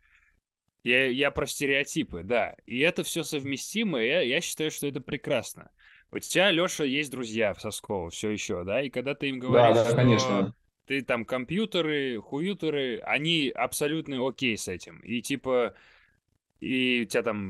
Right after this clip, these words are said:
Speaker 1: младшие к тебе тянутся, и можно все это совмещать и спокойно жить, тянуться к творчеству и к прекрасному.
Speaker 2: Нет, ну, ну, слушай, нет, на, на старте это очень болезненно. Я не помню, как было во времена,
Speaker 1: Ага.
Speaker 2: когда Митя начинал.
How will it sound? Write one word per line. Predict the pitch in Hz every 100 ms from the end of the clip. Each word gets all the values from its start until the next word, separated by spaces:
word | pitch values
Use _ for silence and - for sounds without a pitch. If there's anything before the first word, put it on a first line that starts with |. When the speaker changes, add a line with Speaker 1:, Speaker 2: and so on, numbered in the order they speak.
| -
Speaker 1:
младшие | 101 120 165 185 180 156
к |
тебе | 160 151 151
тянутся, | - 156 143 131 - 127
и | 113 117
можно | 127 151 135
все | 120 135
это | 127 110
совмещать | - 117 117 113 160 180
и | 123
спокойно | - 110 - 113 107
жить, | 104 151 165
тянуться | - 113 107 -
к | -
творчеству | 131 143 - 110
и |
к | -
прекрасному. | - - 107 98 143
Speaker 2:
Нет, | 123
ну, | 139 165
ну, | 151
слушай, | - 196 160 147
нет, | 135 123
на, | 127 156
на | 110 143
старте | - 185 208 175
это | 170
очень | 165 165
болезненно. | 147 156 165 135 120 101
Я | 104 127
не |
помню, | 143 170 151 131
как | 131
было | 139 139 127
во |
времена, | 127 135 143
Speaker 1:
Ага. | 135
Speaker 2:
когда | 117 123
Митя | 127 196 165
начинал. | 139 131 123 110 98